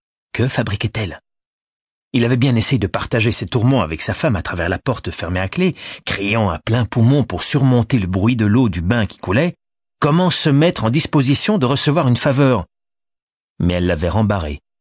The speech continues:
Pas le temps pour tes devinettes. » Du coup, il s'était rabattu sur Arma. « Comment obtenir une faveur ? »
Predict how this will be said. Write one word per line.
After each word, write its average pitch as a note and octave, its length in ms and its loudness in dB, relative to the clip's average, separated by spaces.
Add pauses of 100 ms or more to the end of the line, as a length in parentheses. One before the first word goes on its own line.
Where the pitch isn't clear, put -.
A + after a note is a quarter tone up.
(520)
Pas D#3 120 0
le D3 80 -2
temps F3+ 200 2
pour D3+ 160 0
tes D3 120 0
devinettes. » C#3+ 580 0 (1040)
Du F#2+ 160 0
coup, A2 180 2
il A2+ 80 2
s'était G2 240 -4
rabattu F2 400 -4
sur - 180 -2
Arma. « C#2+ 380 -6 (1200)
Comment D3 280 2
obtenir B2 480 2
une G#2+ 60 2
faveur ? » D3+ 360 0